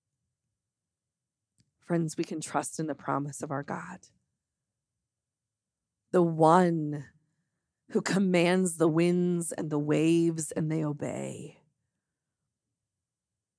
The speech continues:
He is the one who will keep us from stumbling. He is the one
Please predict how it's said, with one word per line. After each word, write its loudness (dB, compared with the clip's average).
He 4
is 6
the 4
one 2
who 6
will 6
keep -4
us -2
from -2
stumbling. 0
He 4
is 0
the 4
one 6